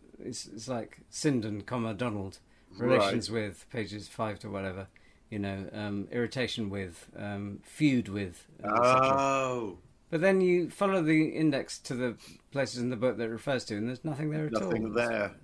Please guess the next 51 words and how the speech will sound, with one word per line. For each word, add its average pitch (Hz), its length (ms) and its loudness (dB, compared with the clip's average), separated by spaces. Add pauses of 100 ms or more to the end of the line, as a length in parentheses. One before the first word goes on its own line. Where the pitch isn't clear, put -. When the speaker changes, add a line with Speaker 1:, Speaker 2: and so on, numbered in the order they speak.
(420)
Speaker 1:
it's 127 100 -14
very 151 300 -4
odd. 120 180 -4
Speaker 2:
The 147 80 2
only 180 140 4
thing 165 120 4
I 147 80 6
remember 139 460 4
with, 127 460 -2
with 131 220 -2
Connor's 107 420 -2
autobiography 107 580 -2
is 104 160 -2
that 110 120 -2
at - 60 -14
the 98 60 -16
beginning 101 480 -4
he, 104 320 -6
he 104 160 -6
just - 360 -6
sa-, 117 80 -4 (120)
um, 104 280 -4
he 107 140 -8
just 107 180 -8
says 104 140 -6
he'd 104 160 -6
like 110 160 -2
to 104 60 -14
thank 107 340 -8
his 107 160 -6
own 104 180 -4
hands 104 420 -4
for 98 100 -10
writing 95 400 -8
it. - 120 -14 (640)
That's - 200 -14
all, 175 60 2
Speaker 1:
Yes. 214 420 8
Speaker 2:
that's - 80 -14
all 95 100 -4
he 92 100 -6
says. 95 280 -4
Speaker 1:
He, 180 220 -2
well, 214 140 0
he, 226 100 6
he 190 280 -8
goes, 220 320 -2
doesn't 208 400 -8
he, 214 140 0
sort 180 220 -6
of, 160 180 -12